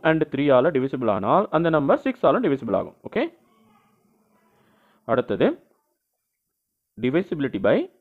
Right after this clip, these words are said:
eight. பாத்தீங்கன்னா, a number is divisible by eight if the last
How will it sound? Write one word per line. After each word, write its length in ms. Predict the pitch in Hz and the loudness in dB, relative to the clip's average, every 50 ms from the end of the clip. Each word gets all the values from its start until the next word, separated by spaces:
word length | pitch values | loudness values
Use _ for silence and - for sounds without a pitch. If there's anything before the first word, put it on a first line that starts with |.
| _ _ | _ _
eight. 280 | - 127 117 92 - - - _ _ _ _ _ _ _ _ _ _ _ _ _ _ _ _ _ _ _ _ _ _ _ _ _ - | 0 0 0 0 -2 -8 -20 _ _ _ _ _ _ _ _ _ _ _ _ _ _ _ _ _ _ _ _ _ _ _ _ _ -12
பாத்தீங்கன்னா, 380 | 101 - - 92 92 98 131 196 285 311 _ _ _ _ _ _ | -12 -10 -10 -10 -6 -4 -2 -2 -2 -4 _ _ _ _ _ _
a 80 | 127 123 | -4 0
number 340 | 123 120 123 147 170 196 208 | 0 2 2 2 2 2 0
is 160 | 214 233 233 | 0 0 -2
divisible 540 | - 127 120 127 156 175 - 185 170 175 160 | -4 -4 -2 -2 -2 -2 -4 -4 -4 -2 2
by 120 | 170 175 202 214 - - | 2 2 0 0 -4 -4
eight 300 | 117 117 127 139 147 - - | -4 -2 -2 -4 -4 -6 -8
if 160 | 143 143 131 | -8 -6 -4
the 140 | - 143 127 | -4 -2 0
last 400 | 127 123 131 143 170 196 - | 2 4 4 4 2 0 -2